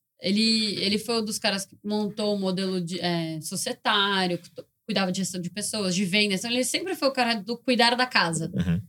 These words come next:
Speaker 1: Ele não era o cara de produto lá na ponta, né?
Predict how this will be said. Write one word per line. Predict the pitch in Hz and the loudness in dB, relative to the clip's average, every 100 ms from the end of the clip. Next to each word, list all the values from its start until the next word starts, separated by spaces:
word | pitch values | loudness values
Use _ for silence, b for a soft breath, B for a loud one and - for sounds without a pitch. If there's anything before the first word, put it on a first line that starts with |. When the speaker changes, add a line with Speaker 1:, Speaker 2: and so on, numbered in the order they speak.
| - - | -12 -6
Speaker 1:
Ele | 190 | 0
não | 208 226 | 2 4
era | 226 | 4
o | |
cara | 226 220 214 | 4 4 2
de | 202 214 | 0 -2
produto | 196 226 214 202 208 214 196 | -2 0 2 2 0 -2 0
lá | 185 190 | 0 2
na | 180 | 0
ponta, | - 196 180 180 | -2 -2 -2 -2
né? | 180 185 | 0 0